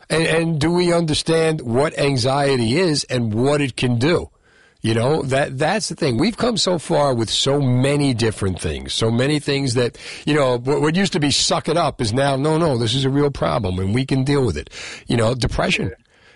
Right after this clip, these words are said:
You know, so the idea that if you under, if we had an understanding, or people just, you could take a reading on what's going on. If somebody said to you, "Vince, we're gonna bring in, we're gonna, we're gonna just, uh, screen you for anxiety. Do you have it? Do you not?"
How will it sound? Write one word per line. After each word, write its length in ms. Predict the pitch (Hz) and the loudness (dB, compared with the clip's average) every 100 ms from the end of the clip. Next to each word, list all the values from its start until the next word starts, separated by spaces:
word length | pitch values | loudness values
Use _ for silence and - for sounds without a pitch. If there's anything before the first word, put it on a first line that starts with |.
| - | -2
You 80 | 143 | 0
know, 100 | 143 | 2
so 160 | 156 | 2
the 160 | 147 151 | 2 2
idea 640 | 143 135 117 196 202 156 | 2 0 0 0 2 2
that 200 | 131 131 | 0 0
if 160 | 127 - | 0 0
you 200 | 131 135 | 0 0
under, 240 | 156 170 | 0 0
if 120 | 135 160 | 0 0
we 80 | |
had 100 | 170 | 2
an 80 | 156 | 2
understanding, 960 | 147 135 107 - - 180 247 139 92 87 | 2 0 -2 -2 -2 0 0 0 -2 -2
or 120 | - 120 | -2 0
people 320 | 156 180 175 | 0 0 0
just, 220 | 127 - | -2 -4
you 80 | 139 | -2
could 140 | 131 | -2
take 160 | 147 131 | -2 0
a 80 | 117 | -2
reading 640 | 98 123 214 196 104 92 - - - | 0 0 2 2 0 -2 -6 -18 -12
on 240 | - 120 117 | -4 -2 0
what's 240 | 143 156 | 0 0
going 300 | - 131 123 | 0 0 2
on. 260 | 160 185 120 | 2 0 0
If 80 | - | -2
somebody 280 | 190 262 | -2 0
said 260 | 202 185 151 | 0 0 0
to 80 | 123 | 0
you, 100 | 120 | 0
"Vince, 260 | 151 156 | 0 0
we're 60 | 131 | -2
gonna 120 | 131 | -2
bring 260 | 131 208 202 | 0 0 2
in, 240 | 175 170 156 - - | 2 2 -2 -8 -2
we're 120 | 143 | 2
gonna, 200 | 196 208 | 2 2
we're 140 | 160 196 | 0 0
gonna 200 | 269 254 | 2 0
just, 320 | 190 156 - | 0 0 0
uh, 160 | 156 127 | 0 0
screen 340 | - 151 151 | 0 0 2
you 80 | 139 | 0
for 160 | - | 0
anxiety. 600 | 107 101 101 87 78 69 - | 0 0 -2 -2 -6 -8 -6
Do 180 | 104 156 | 0 2
you 180 | 156 135 | 2 2
have 240 | 127 123 | 2 0
it? 80 | 110 | 0
Do 100 | 110 | 0
you 160 | 104 | 2
not?" 320 | 101 98 80 | 0 -2 -4